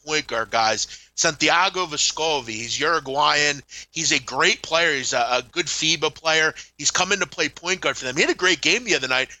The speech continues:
Problem is he had nine turnovers. So it's really just about working him in.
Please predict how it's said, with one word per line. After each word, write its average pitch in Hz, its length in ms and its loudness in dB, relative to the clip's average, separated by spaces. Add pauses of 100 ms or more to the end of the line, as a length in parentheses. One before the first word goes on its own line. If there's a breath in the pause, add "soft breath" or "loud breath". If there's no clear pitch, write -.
(140)
Problem 185 340 0
is 143 100 -2
he 151 60 2
had 135 160 -2
nine 139 260 0
turnovers. 127 560 -4
So 151 220 0 (240 loud breath)
it's - 120 -2
really 370 200 2
just 277 180 0
about 165 220 0
working 156 360 -2
him 139 280 0
in. 147 340 2